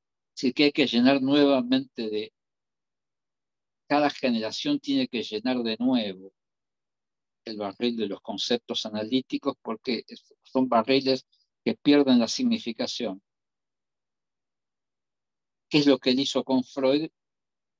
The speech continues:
Y haciendo eso inventó otros y reorganizó a Freud.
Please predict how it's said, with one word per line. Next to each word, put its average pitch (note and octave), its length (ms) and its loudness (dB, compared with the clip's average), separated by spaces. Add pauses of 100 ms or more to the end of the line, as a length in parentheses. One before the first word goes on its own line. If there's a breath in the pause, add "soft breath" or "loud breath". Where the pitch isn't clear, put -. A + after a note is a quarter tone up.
(200)
Y C#3+ 280 0 (1000)
haciendo A#2 460 -4
eso A#2+ 180 -4
inventó A2 480 -4
otros G#2+ 680 -8 (1000)
y A#2 60 -2
reorganizó G2+ 1040 -2 (100)
a F#2 120 -14
Freud. F#2 420 -18